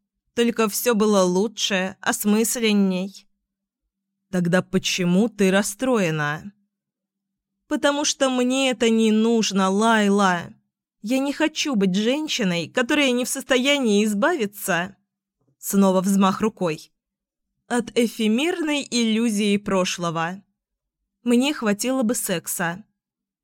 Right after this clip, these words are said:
Я считала, что это секс. А маффин всё изменил. Знаю, звучит по-дурацки.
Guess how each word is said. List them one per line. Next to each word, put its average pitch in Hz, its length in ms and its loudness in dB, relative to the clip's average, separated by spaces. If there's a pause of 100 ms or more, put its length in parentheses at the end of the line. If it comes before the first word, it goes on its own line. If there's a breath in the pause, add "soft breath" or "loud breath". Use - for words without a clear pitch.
Я 196 240 2
считала, 214 760 -2
что - 200 -4
это 180 220 -2
секс. - 580 -8 (1200)
А 165 120 -4
маффин 294 520 -2
всё 196 360 0
изменил. 185 640 0 (1000)
Знаю, 254 600 2
звучит 254 540 -4
по-дурацки. 202 880 -2